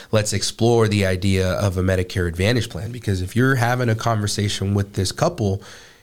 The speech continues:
you know, they, they may not know. Many times they don't. Many times they don't know what their options are, and, and it's just gotten out of hand, and they're just saying, "Well,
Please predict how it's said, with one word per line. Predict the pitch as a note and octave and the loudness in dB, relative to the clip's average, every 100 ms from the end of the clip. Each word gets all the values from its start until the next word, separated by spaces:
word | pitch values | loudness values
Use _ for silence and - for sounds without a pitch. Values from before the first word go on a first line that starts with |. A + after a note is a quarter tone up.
| _ | _
you | - G#2 | -4 0
know, | F#2+ | 2
they, | D3 | 0
they | E3+ B2 G3 | 0 2 2
may | C3 A#2 B2+ C3 | 4 4 4 4
not | B2+ C3 A2 | 2 0 0
know. | A#2 D3 F#2+ | 0 2 0
Many | F#2 A2 F#3 | -2 -2 -2
times | F#3 E3 E3+ | -2 0 0
they | D#3+ D#3+ | 0 0
don't. | B2 E3 A#2+ - | 2 2 0 0
Many | A#2+ D3 | 0 0
times | D3+ D3 | 0 0
they | C3 | 0
don't | A#2 C3+ C#3 | 0 0 0
know | B2 A#2 | 0 2
what | A2 G#2+ | 2 2
their | A2 G#2+ | 2 0
options | G2+ - A2 G#2 | 0 -4 0 2
are, | G2 | 2
and, | G2 G2 - - - | 2 -2 -4 -12 -10
and | - G2+ G2 - | -2 0 0 -2
it's | A2 - | -2 0
just | C3 A2+ | 0 2
gotten | B2+ A#2 | 0 0
out | A#2+ A2+ | 2 2
of | |
hand, | G2 A#2+ D3 C3 A#2 A2 | 2 2 4 4 4 2
and | A2 G#2+ G#2 | 2 2 2
they're | G#2+ G#2 | 2 2
just | G#2+ - | 2 2
saying, | G2 G2 F#2+ | 0 2 4
"Well, | A2+ C#3 | 4 4